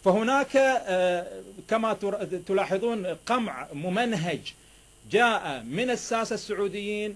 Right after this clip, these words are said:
ومن المدرسة السعودية الأصولية التي تولد هذا الفكر الب-، التباغض والتباعد.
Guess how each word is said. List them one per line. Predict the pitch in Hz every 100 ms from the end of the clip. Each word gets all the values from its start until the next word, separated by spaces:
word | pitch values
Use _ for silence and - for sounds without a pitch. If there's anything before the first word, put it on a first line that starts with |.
| 165
ومن | 156 170 214
المدرسة | 214 185 208 226 208 208
السعودية | 190 185 185 185 202 208
الأصولية | 214 175 170 160 175 180 208 214 220
التي | 190 214 226 233
تولد | - 208 254 247 214 -
هذا | 185 226
الفكر | 220 - 233 214
الب-، | 208 180 190
التباغض | 180 175 185 175 170 180 165 180 180 226 214 208
والتباعد. | 185 - 180 202 143